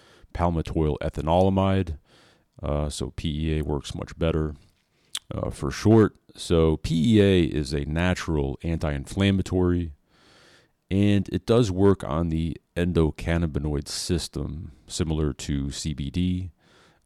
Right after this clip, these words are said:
but with a lot more research behind it and fewer side effects.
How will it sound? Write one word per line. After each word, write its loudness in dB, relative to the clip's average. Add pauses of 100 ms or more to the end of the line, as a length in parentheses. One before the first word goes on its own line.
(160)
but 0
with 0
a -2
lot 4
more 6
research 2
behind 2
it 0
and -4
fewer 2
side -2
effects. -12